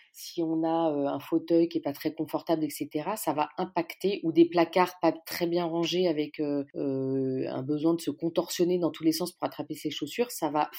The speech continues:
forcément impacter notre physique et notre, euh, on va dire, notre réserve énergétique.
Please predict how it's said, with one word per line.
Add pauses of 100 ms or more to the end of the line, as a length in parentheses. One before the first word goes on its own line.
forcément
impacter
notre
physique
et
notre,
euh,
on
va
dire,
notre
réserve
énergétique.